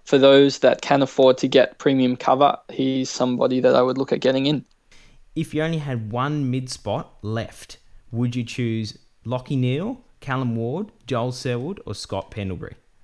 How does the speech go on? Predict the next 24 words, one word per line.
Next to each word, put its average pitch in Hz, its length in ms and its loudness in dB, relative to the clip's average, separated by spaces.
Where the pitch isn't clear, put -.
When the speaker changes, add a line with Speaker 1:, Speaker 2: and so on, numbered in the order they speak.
Speaker 1:
I 131 160 6
would 127 140 4
choose - 180 -2
Scott 110 220 0
Pendlebury. 127 580 0
Speaker 2:
Yeah, 90 300 -8
I 117 140 -2
would 110 180 -6
too, 92 300 -6
every 101 220 -8
day 85 140 -8
of 85 60 -8
the 85 60 -8
week. - 200 -12
Speaker 1:
They 143 380 6
say, 156 500 8
uh, 131 420 6
it's - 140 -4
from 160 340 4
Anthony. 147 680 2
<laughs> - 120 -16
I 143 100 4
know 147 140 6
why. 127 300 6